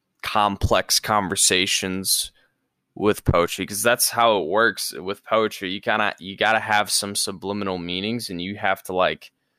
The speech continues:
it's like hip hop music when, when you read, like, those lyrics from the, from, like, this is from older hip hop, like Lil Wayne and Drake and stuff back when they were, like, in their primes coming out.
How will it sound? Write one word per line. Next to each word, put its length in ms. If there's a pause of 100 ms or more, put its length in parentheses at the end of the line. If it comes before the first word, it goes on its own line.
(220)
it's 180
like 240 (160)
hip 260
hop 200
music 460 (200)
when, 500 (720)
when 160
you 140
read, 180
like, 200
those 280
lyrics 460
from 220
the, 240 (100)
from, 280
like, 260
this 160
is 120
from 220
older 240
hip 220
hop, 200
like 160
Lil 300
Wayne 360
and 160
Drake 340
and 120
stuff 380
back 220
when 120
they 100
were, 140
like, 220
in 140
their 120
primes 640
coming 260
out. 240